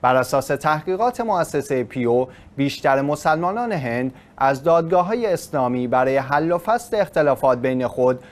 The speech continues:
شامل پرونده‌های ارث یا طلاق، کمک می‌گیرند.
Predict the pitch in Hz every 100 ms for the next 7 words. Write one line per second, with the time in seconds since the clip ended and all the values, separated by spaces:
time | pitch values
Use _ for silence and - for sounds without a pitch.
0 | - - 190 190 233 247 190 175 156 151
1 | 143 131 131 127 127 135 117 - 131 123
2 | 131 120 120 123 - 160 160 156 151 131
3 | 131 127 123